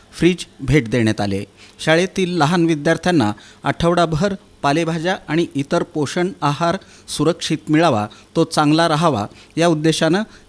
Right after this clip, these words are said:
हे फ्रीज भेट देण्यात आले. श्री महात्मा बसवेश्वर प्रतिष्ठानचे संस्थापक श्रीशैल हत्तुरे यांच्यातर्फे इतर जिल्हा परिषद शाळा आणि अंगणवाड्यांना लवकरच फ्रीज भेट देण्यात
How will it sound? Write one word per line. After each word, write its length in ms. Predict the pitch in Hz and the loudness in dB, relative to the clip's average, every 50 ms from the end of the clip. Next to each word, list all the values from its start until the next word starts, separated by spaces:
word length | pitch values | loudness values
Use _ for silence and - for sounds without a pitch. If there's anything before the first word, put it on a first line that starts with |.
| - | -2
हे 80 | 156 156 | 0 0
फ्रीज 340 | - - 160 175 185 - - - _ - | 2 2 0 0 0 -2 -10 -18 _ -2
भेट 220 | 139 135 131 120 | 0 0 0 0
देण्यात 320 | 110 113 110 107 101 - 104 | 0 2 2 2 0 0 -2
आले. 220 | 101 98 98 98 - _ _ _ - - - - _ - | -4 -4 -4 -6 -8 _ _ _ -20 -20 -20 -20 _ -10
श्री 160 | - 180 196 190 | -4 -2 0 2
महात्मा 520 | 175 160 151 170 170 160 170 180 180 180 | 2 2 2 2 0 0 -2 -2 -2 -2
बसवेश्वर 580 | 165 151 143 - 165 160 156 - - 175 165 165 | -2 -4 -4 -2 -4 -4 -4 -4 -4 -4 -4 -4
प्रतिष्ठानचे 760 | - 151 143 - 160 156 - - - 156 151 143 - 170 160 | -4 -6 -4 -4 -4 -6 -6 -6 -4 -4 -2 -2 -2 -4 -4
संस्थापक 600 | - - 139 139 - - - 190 180 - 131 - - - - - - - - - - | -4 -4 -4 -2 -2 -2 -2 -4 -4 -2 -6 -6 -8 -12 -20 -20 -20 -20 -18 -6 -2
श्रीशैल 420 | 147 147 139 - 165 160 147 135 - - | 0 0 0 0 0 0 0 -2 -4 -6
हत्तुरे 400 | 131 - - 170 170 185 196 202 - - - - - - | -10 -6 -4 -2 0 0 -2 -2 -6 -12 -20 -20 -8 -2
यांच्यातर्फे 720 | 147 147 147 139 165 151 - 165 165 - - - 156 - - - - - - - | 0 2 2 2 0 -2 -2 -2 -2 -2 -4 -6 -8 -8 -14 -20 -20 -20 -12 -4
इतर 280 | - 151 143 - 185 190 | -4 -2 0 0 -2 -2
जिल्हा 320 | 160 143 156 147 143 170 | 0 0 2 2 2 2
परिषद 380 | 165 - 170 156 151 - 175 156 - | 0 -2 -2 -4 -2 -2 -4 -4 -4
शाळा 360 | - - 156 147 147 170 190 202 - - - - - | -6 -4 -2 0 2 2 0 -2 -6 -14 -20 -16 -4
आणि 220 | 156 143 156 165 160 - - | 0 2 4 4 2 2 0
अंगणवाड्यांना 760 | 156 143 151 156 165 165 160 160 160 170 165 160 120 95 98 - - - _ _ - | 2 4 4 4 4 4 4 4 4 2 2 2 0 0 -2 -4 -10 -18 _ _ 0
लवकरच 580 | 143 147 143 135 - 165 160 170 170 - - - | 2 2 2 2 0 0 0 0 -2 -4 -10 -4
फ्रीज 280 | - 160 170 147 - - - - _ - | -2 -2 -2 -2 -6 -14 -18 -20 _ -2
भेट 260 | 123 156 160 143 139 | 0 0 0 0 -2
देण्यात 240 | 156 147 147 170 - | 0 0 0 0 0